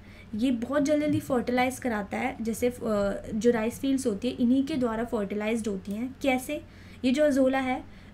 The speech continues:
बहुत जल्दी रिप-, अ, क्या करता है, multiply करता है, it multiply rapidly। And इसके अंदर क्या contain करता है, it also contain blue green algae anabenna, ठीक है।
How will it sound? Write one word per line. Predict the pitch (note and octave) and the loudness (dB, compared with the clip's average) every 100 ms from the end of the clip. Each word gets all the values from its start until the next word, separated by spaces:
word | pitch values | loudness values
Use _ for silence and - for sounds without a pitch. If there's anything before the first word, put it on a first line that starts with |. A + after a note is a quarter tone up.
| A3 | -4
बहुत | A3+ D4+ | 4 6
जल्दी | C#4 C4+ C4 D4 | 6 4 4 4
रिप-, | C4 - | 2 2
अ, | A3+ G3 F#3+ | -2 0 -2
क्या | C4+ C4+ | -2 -2
करता | C4+ B3 | -2 -2
है, | D4+ G4+ - - - | -6 -6 -14 -2 8
multiply | C4+ B3+ B3+ C4+ A3+ G#3 | 8 8 4 0 0 -2
करता | G3+ F3+ - | -6 -8 -4
है, | - C4+ | 0 0
it | B3 | 2
multiply | A#3+ A3+ A3+ C#4 D4+ D#4 D#4 | 2 2 0 -2 -2 -4 -2
rapidly। | A3 F#3 F#3+ G#3 B3 C#4 - - - - B3+ | -2 -2 -4 -2 -4 -6 -12 -20 -20 -6 -2
And | D#4+ D#4 - | -2 -2 -2
इसके | C4+ - D#4 | -4 -2 -4
अंदर | D4+ D#4+ - | -2 -4 -6
क्या | C4+ D4 D#4 | -6 -4 -2
contain | D4+ D4 D4+ | -2 0 -2
करता | D4+ C#4+ - | -2 -2 -2
है, | G#3 G#3+ B3+ | -4 -4 -4
it | - | -4
also | B3 B3 C4 - | 2 2 2 -2
contain | F4 D#4+ B3+ G#3+ G#3+ A#3 E4 - - G3+ | -4 0 0 2 0 -2 -4 -10 -8 2
blue | |
green | A#3 C4+ C#4 D4 D4+ | 6 6 4 4 4
algae | C#4+ C4+ C4+ D4 | 2 0 0 -2
anabenna, | G#3+ G3+ G3+ G3+ G3+ G#3 G3 - - | -4 -2 0 -2 -2 -6 -12 -18 -8
ठीक | D4 C#4+ | -6 -4
है। | D#4 | -6